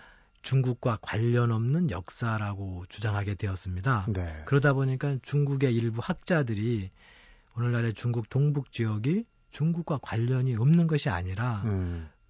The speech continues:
Speaker 1: 오래전부터 중국사의 일부였다고 주장하게 되고 그 일환으로서 발해사도 연구하게 되었던 겁니다.
Speaker 2: 네.
Speaker 1: 그런데 그러한 것이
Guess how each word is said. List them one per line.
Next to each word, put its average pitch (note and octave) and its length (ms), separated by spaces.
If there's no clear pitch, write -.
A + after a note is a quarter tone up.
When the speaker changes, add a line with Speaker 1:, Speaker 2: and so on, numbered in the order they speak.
Speaker 1:
오래전부터 A2+ 800
중국사의 C#3 600
일부였다고 A2+ 760
주장하게 G#2 520
되고 G2 400
그 D3+ 200
일환으로서 B2+ 800
발해사도 G2+ 680
연구하게 G2 840
되었던 A2 360
겁니다. F2 500
Speaker 2:
네. E2 320
Speaker 1:
그런데 D3+ 320
그러한 C3 440
것이 D3+ 400